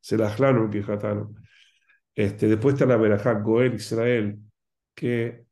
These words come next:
eh, Goel Israel, Boré Olam es el redentor de Israel, es, es decir, es una verajá donde yo le pido a Boré Olam por mis, um, eh,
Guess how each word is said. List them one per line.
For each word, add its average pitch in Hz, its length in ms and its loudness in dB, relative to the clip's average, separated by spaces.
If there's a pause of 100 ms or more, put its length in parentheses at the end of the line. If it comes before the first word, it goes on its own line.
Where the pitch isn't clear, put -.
(440)
eh, 98 340 -6
Goel 120 280 -2
Israel, 131 640 -2 (320)
Boré 113 240 -4
Olam 131 120 -2
es 120 100 -8
el 107 100 -6
redentor 107 480 -4
de 123 80 -6
Israel, 127 300 -6
es, 113 160 -10
es 117 180 -10
decir, 113 260 -8
es 110 80 -6
una 117 120 -2
verajá 113 600 -2 (400)
donde 104 180 0
yo 123 120 2
le 120 80 -2
pido 131 240 2
a 120 40 2
Boré 120 180 -2
Olam 131 300 -2
por 110 180 -4
mis, 123 560 -6 (440)
um, 98 520 -4 (800)
eh, 95 280 -10